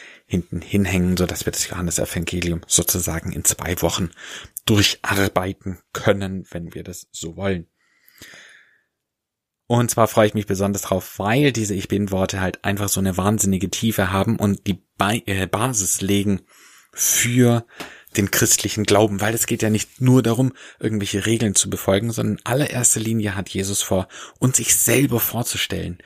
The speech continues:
Und unser Heil liegt nicht in dem Befolgen von Regeln, sondern in einer Person begründet. Diese Person ist Jesus und er stellt sich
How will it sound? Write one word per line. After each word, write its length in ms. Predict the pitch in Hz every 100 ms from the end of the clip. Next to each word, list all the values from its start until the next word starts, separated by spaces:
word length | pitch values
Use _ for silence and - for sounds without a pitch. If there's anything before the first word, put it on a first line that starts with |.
| - -
Und 140 | - 104
unser 260 | 107 104
Heil 160 | 120 131
liegt 240 | 113 110
nicht 200 | 120 -
in 60 | 104
dem 60 | 95
Befolgen 440 | 95 107 104 107
von 160 | 101 98
Regeln, 320 | 107 110 107
sondern 320 | 104 107 101
in 120 | 92
einer 200 | 95 98
Person 520 | - - 87 90 98
begründet. 460 | 104 92 - 101 - - - - -
Diese 180 | 131 127
Person 320 | 120 104 104
ist 140 | -
Jesus 380 | - 92 92 - - - - -
und 160 | 104 104
er 80 | 101
stellt 300 | 104 92 -
sich 200 | -